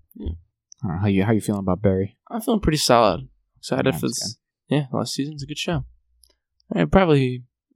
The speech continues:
Speaker 1: finish it up right here then.
Speaker 2: Yeah, I think so.
Speaker 1: Perfect. Well, I can check out of this into the end.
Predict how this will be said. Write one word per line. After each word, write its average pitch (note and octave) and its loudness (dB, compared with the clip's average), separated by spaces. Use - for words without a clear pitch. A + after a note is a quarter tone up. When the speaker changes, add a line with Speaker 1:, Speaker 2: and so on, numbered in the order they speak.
Speaker 1:
finish C#3+ 6
it - 4
up D3+ 2
right D3 2
here D3+ 4
then. F#3 0
Speaker 2:
Yeah, C3 6
I C3 0
think C#3+ 0
so. C3+ -2
Speaker 1:
Perfect. F#2 0
Well, C3+ 8
I C3 4
can - -10
check B2 -2
out A#2+ 2
of A#2+ 0
this C3 0
into A#2 4
the A2 8
end. D3+ 4